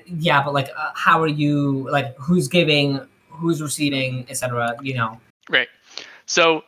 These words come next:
Speaker 2: uh, one of the questions is, "Why are you a cryptocurrency then?" And I think he's talking about the idea of forking to play with economics. That is why we're a cryptocurrency. That is the whole point of this f-, experiment, is to find ways to develop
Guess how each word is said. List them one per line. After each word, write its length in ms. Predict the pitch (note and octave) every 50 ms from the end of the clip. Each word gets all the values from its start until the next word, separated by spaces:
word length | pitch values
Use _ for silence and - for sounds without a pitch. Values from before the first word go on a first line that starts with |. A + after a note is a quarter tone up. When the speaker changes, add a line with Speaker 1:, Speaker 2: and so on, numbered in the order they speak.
| _ - - - -
Speaker 2:
uh, 180 | - D#3 D3+ D#3
one 200 | D#3 E3 F#3 G#3
of 20 |
the 80 | G3+ G3
questions 400 | G3 G3 F3+ F3 - F#3 E3+ D3+
is, 220 | E3 D3 C#3 - - - D#3 C3+
"Why 240 | C#3 D3+ D3+ E3+ E3+
are 60 | D#3+
you 160 | D#3+ D#3 D3
a 60 | C#3
cryptocurrency 540 | C#3 - D#3+ - E3 D3 - D3 C#3 - -
then?" 160 | C3 C3 B2 C3
And 100 | - C#3
I 80 | C3+
think 180 | C3+ - F3 F3+
he's 220 | E3+ D#3 D3 -
talking 400 | - E3+ E3 E3 D#3+ - D#3 D3+ D3 -
about 300 | D3 C#3 D3 C#3+ C#3+ C#3+
the 120 | D3 C#3 C#3+
idea 380 | C#3 C#3 C#3 D3 D3 D3 C#3
of 340 | C#3 C#3+ C#3 C3 C3+ - - _ - _ _
forking 440 | - - G3+ G3 F#3+ - F3+ E3+ E3
to 60 | -
play 240 | - - F3+ E3 D#3+
with 100 | D#3 -
economics. 800 | - D#3 D3+ - C#3 C3+ C3+ C#3+ C#3 C3 B2 _ - - - _ _ D3 B2+
That 240 | D#3+ D#3+ F#3+ G3+ G3
is 220 | G3 F#3 F3 D#3
why 200 | D#3+ E3 E3 E3
we're 160 | E3 D#3+ D#3+ D3+
a 60 | C#3+
cryptocurrency. 720 | - F3+ F3 - D#3 C3+ - B2+ B2 B2 - - - -
That 140 | - E3+ G3
is 80 | F3+
the 40 | E3+
whole 280 | - - G3+ G#3+ G#3 _
point 300 | - - A#3 A3+ G#3 E3 - -
of 180 | D3 C3 B2+ C3+
this 320 | C#3+ C#3+ - - - - _ -
f-, 120 | - - _ -
experiment, 640 | - C3 C3 - - - F3 F#3 E3+ D3+ B2+ A2+ A2 _ _ _ _ _ _ -
is 200 | - D3 C#3+ - -
to 100 | - D3+
find 340 | - - E3 F3 F3+ F3 E3
ways 340 | D#3 D#3+ E3 E3 E3 D#3 -
to 100 | - D3+
develop 440 | D3 C3+ D3 D3+ D3+ D3 C#3 -